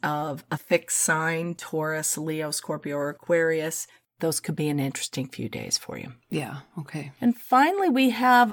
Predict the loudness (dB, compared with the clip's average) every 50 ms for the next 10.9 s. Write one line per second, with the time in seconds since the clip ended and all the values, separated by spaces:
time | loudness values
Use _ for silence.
0 | 2 0 0 0 0 0 0 2 2 4 4 2 2 2 0 0 -2 0 -2 0
1 | 0 0 -2 -4 -6 -6 -8 -12 -16 _ _ _ 0 2 2 2 0 -2 -2 -4
2 | -4 -4 -6 -10 -10 -10 -10 -8 -10 -8 -8 -6 -6 -4 -2 -2 0 2 2 2
3 | 2 0 -2 -2 -4 -4 -6 -4 -2 0 2 4 4 4 6 6 4 4 2 0
4 | -2 -4 -4 -4 -6 -6 -4 -4 -4 -4 -6 -8 -4 -2 -2 -2 -2 0 2 4
5 | 4 4 4 4 4 4 4 4 4 2 2 2 0 0 0 0 0 0 0 0
6 | -2 0 0 0 -2 -4 -6 -10 _ _ _ _ _ _ _ 2 2 2 2 2
7 | 2 2 2 2 2 -2 0 2 4 4 6 6 4 4 4 2 2 0 -2 0
8 | 2 2 0 2 2 2 2 4 4 4 2 2 0 -2 -2 -4 -4 -4 -2 0
9 | 0 2 0 0 -2 -4 -4 -4 -4 -2 -2 -2 -2 0 2 4 6 6 6 6
10 | 4 2 -2 -6 -6 -4 -4 -2 -4 -6 -4 -2 -2 0 0 -2 -4